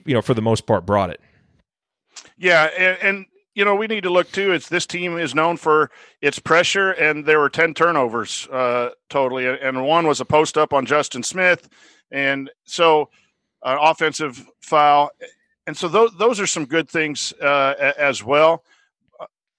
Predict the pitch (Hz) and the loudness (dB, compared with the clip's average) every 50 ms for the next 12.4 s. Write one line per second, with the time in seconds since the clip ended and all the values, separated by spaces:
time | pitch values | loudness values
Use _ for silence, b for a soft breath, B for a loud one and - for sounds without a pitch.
0 | _ _ _ _ _ - 160 175 170 180 180 170 160 160 165 185 175 - - - | _ _ _ _ _ -10 -8 -2 0 2 4 4 4 2 0 -6 -8 -8 -10 -14
1 | - _ _ - 185 185 170 208 226 247 233 - - - 180 180 175 - 170 131 | -14 _ _ -12 -8 -2 2 2 4 4 2 0 0 0 0 -2 -2 -4 -4 -2
2 | 135 147 156 - - 156 143 139 135 - - 147 135 135 123 - 151 139 139 135 | 0 0 0 0 0 0 0 0 0 -2 -4 -6 -6 -6 -4 -2 0 0 0 0
3 | 131 - - 143 139 139 123 - 147 139 135 131 131 127 - - 196 190 - _ | -2 -4 -4 -4 -4 -4 -4 -4 -4 -2 0 0 0 0 0 -2 -4 -4 -6 _
4 | _ _ - - 170 160 - - - 170 175 170 165 151 _ _ _ _ _ _ | _ _ -2 0 0 0 0 -2 -2 -4 -2 -4 -6 -8 _ _ _ _ _ _
5 | _ _ _ _ _ _ _ _ _ _ _ _ _ - 147 147 123 135 156 147 | _ _ _ _ _ _ _ _ _ _ _ _ _ -14 -10 -10 -10 -6 -6 -6
6 | - - 147 143 185 202 - - 170 160 151 143 127 151 139 120 120 180 240 233 | -4 -2 -2 2 2 0 2 2 2 2 2 2 2 0 0 0 0 -2 -2 -2
7 | 196 208 190 165 165 165 165 165 143 151 151 127 - 165 160 160 156 135 123 143 | 0 0 2 4 6 6 4 4 0 -2 -4 -6 -2 -2 0 0 0 -2 -2 -2
8 | 139 135 127 - - - 156 156 156 147 - 143 135 123 151 156 143 139 135 147 | -2 -2 -2 -4 -4 0 0 0 0 0 0 -2 -2 0 2 0 0 0 0 0
9 | 147 143 135 139 139 131 117 139 147 - - - - - - _ _ _ - 143 | 0 0 2 2 2 2 2 -2 -4 -4 -6 -8 -10 -12 -14 _ _ _ -10 -8
10 | 147 - - 147 143 139 131 120 139 131 117 135 147 151 143 - - 123 135 143 | -8 -6 -2 0 0 0 0 -2 -4 -4 -2 0 0 0 0 0 -4 -6 -6 -6
11 | 131 - - 139 135 127 117 131 127 120 135 170 175 147 - 147 135 - - 147 | -6 -4 -2 -2 -2 -2 -2 -4 -8 -4 -2 -2 -2 -2 -4 -6 -10 -12 -14 -14
12 | 139 - 160 151 147 - - | -6 -2 0 0 0 -2 -8